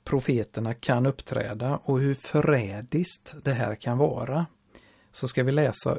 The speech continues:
ur Matteus evangeliet kapitel sju,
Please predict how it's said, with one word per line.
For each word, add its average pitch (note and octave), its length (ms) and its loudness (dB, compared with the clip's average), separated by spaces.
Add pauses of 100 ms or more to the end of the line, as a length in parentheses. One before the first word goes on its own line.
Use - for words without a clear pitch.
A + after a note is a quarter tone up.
ur A#2+ 220 0
Matteus A#2+ 880 0
evangeliet A#2+ 1120 -2 (220)
kapitel B2 580 -4
sju, E3+ 520 0